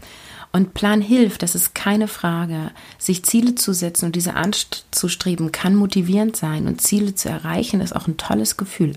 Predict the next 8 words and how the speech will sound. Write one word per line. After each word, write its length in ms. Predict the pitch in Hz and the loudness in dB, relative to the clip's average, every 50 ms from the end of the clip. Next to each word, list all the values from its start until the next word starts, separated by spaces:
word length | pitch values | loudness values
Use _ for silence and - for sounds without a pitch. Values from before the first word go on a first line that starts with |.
| - | -4
Aber 600 | - - 233 294 330 330 - 151 151 165 202 233 - - - - - - - - - - - _ | -2 -2 0 0 0 -2 -2 -2 -2 -2 -2 -4 -6 -12 -20 -20 -20 -20 -20 -20 -20 -20 -10 _
wir 220 | 180 175 180 175 175 - - | 0 2 2 2 0 -2 -6
können 720 | - - - 233 262 269 247 160 147 147 156 175 180 - - | -8 -2 2 2 4 6 4 4 2 0 -2 -4 -6 -6 -4
und 220 | - 170 170 160 - | -2 -2 0 0 -2
sollten 560 | - 170 160 170 170 175 175 - 156 151 151 | -2 -2 -2 -2 -2 -4 -4 -2 0 0 0
nicht 260 | 156 147 147 - - - | 0 -2 -4 -10 -6 -4
alles 400 | - 170 180 180 185 175 - - | -2 -2 -2 -2 -2 -2 -4 -4
planen. 760 | - - - - 180 180 185 196 208 196 151 151 180 170 147 | -6 -8 -6 -4 -2 -2 0 0 0 0 0 -2 -4 -6 -8